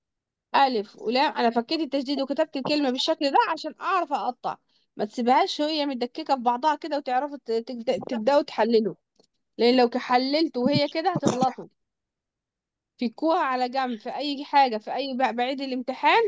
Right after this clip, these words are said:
وابدأوا قطعوا. بعد ما فكيتها وخليت الحروف مرصوصة جنب بعضها كده أبدأ أقطع.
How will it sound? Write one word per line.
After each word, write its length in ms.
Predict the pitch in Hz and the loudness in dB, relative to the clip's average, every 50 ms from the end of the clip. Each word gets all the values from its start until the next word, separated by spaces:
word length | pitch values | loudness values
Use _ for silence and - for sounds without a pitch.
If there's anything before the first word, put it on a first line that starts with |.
| - - - - _ _ | 0 -6 -18 -20 _ _
وابدأوا 380 | - 226 220 220 311 330 285 220 247 | -4 -2 2 4 4 4 6 4 2
قطعوا. 340 | - _ - 254 202 - - _ _ _ _ _ | 0 _ 2 2 2 2 0 _ _ _ _ _
بعد 240 | 214 262 294 302 277 | 0 2 2 2 0
ما 140 | 247 247 247 | 0 -4 -2
فكيتها 440 | - 277 254 - - 302 254 269 247 | 0 0 -2 0 -2 0 2 2 2
وخليت 340 | 233 - 247 262 285 - | 2 2 0 0 0 -4
الحروف 360 | 277 285 - 247 254 294 - 277 | -6 0 0 0 0 2 0 2
مرصوصة 400 | 247 240 247 - 302 285 - 285 | 2 2 2 -2 -6 -2 -2 0
جنب 220 | 247 254 269 254 | 0 0 0 0
بعضها 380 | 247 240 247 240 240 285 302 311 | 0 0 0 0 2 0 0 0
كده 260 | - 339 285 285 262 | -2 -2 -2 0 0
أبدأ 180 | 277 254 233 - | 0 -2 -4 -4
أقطع. 500 | - - 202 214 208 _ _ - - | -4 -4 -4 -4 -6 _ _ -16 -16